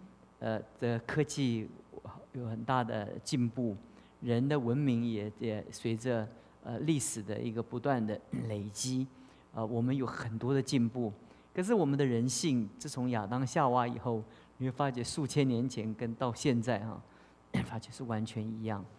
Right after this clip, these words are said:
那，呃，在，呃，数千年前的那种家庭的生活方式，我们所面对的那些，那些，那些困难啊，啊，带给我们的一个 <clears throat> 很深的触动啊，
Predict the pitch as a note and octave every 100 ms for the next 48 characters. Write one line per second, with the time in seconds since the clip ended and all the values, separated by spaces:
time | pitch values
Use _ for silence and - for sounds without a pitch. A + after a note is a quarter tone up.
0 | - - - D3 C3+ B2 - B2+ A#2+ D3+
1 | C#3 B2 - - - B2 - D3+ D#3 C#3
2 | B2 C#3+ A#2 A2+ A2+ C3+ B2 G#2+ - -
3 | - - E3+ D3+ D3+ A#2+ A2 A#2+ - C#3+
4 | A#2+ G#2+ A#2+ B2 B2 C#3+ C3 G#2 - -
5 | - B2+ C3 A#2+ A#2+ D3+ C3+ C3+ B2 A2
6 | A2 B2 A#2+ C3 B2 A#2+ A#2+ - - B2
7 | C3 A#2+ A#2+ - - C3+ - B2 B2+ -
8 | - G3+ D3 A2 G2 A2 A2 - - C#3+
9 | C#3 F#3+ D3+ C#3 C3 G#2+ A2+ A#2 A#2+ B2+
10 | B2 A2+ - - C3+ B2 A2+ - A#2+ A#2
11 | A2 - - - - - F3+ C3 D3+ A#2+
12 | A2+ G#2+